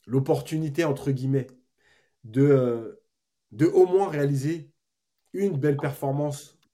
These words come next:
<laughs> dans la saison, on va dire, euh, ou presque, euh, parce que ça va être un gros match, parce qu'il va y avoir de l'intensité, parce que c'est un match à enjeu.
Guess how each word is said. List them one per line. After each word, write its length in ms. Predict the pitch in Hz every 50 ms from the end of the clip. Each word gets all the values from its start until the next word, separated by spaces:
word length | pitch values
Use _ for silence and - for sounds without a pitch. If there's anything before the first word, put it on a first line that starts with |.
| _ _ _ _ _ _
<laughs> 300 | _ - - - 135 - -
dans 80 | - 120
la 120 | 120 123
saison, 340 | 123 - 123 120 120 131 127
on 40 | 110
va 100 | 101 98
dire, 180 | 101 110 104 _ _ _ _ _ _ _ _ _ _ _ _
euh, 760 | 98 107 107 104 104 101 98 98 95 90 92 92 90 90 92 98 -
ou 100 | 113 101
presque, 480 | - - 127 151 151 - - - _ _ _ _ _ _ _ _ _ _ -
euh, 380 | 98 95 95 95 92 92 95
parce 180 | - - - -
que 100 | - 123
ça 140 | 131 - 107
va 100 | 110 120
être 120 | 123 123
un 60 | 117
gros 200 | 107 98 98 120
match, 280 | 120 135 160 - - -
parce 120 | - 107
qu'il 140 | - - 107
va 60 | 110
y 20 | 113
avoir 120 | 113 113
de 40 | 117
l'intensité, 560 | 113 110 - 120 117 - - 131 - 139 170
parce 120 | 156 139 139
que 80 | -
c'est 120 | - - 113
un 60 | 107
match 240 | 117 139 143 139 -
à 60 | 123
enjeu. 340 | 123 113 110 139 - -